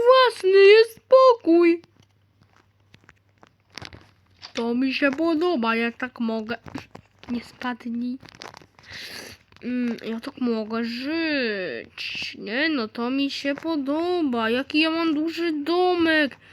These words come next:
To było za trzydzieści dwa złote. Ja boj. Tu będzie łazienka. Nie wiem, pokażcie, co ja tu mam.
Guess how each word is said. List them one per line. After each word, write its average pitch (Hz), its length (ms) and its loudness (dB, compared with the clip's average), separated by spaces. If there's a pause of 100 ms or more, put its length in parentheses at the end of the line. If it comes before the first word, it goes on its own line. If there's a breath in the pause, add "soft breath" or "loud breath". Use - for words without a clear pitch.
(240 loud breath)
To 294 100 -4
było 330 160 2
za 330 120 -2
trzydzieści 349 460 -2
dwa 403 220 -2
złote. 392 1120 -6 (880 soft breath)
Ja 403 380 2 (140)
boj. 370 640 -2 (720)
Tu 311 100 -2
będzie 359 220 2
łazienka. 247 840 -6 (240)
Nie 240 220 -2
wiem, 262 400 -4
pokażcie, 233 460 -6
co 220 120 -10
ja 220 120 -6
tu 214 120 -12
mam. 190 300 -12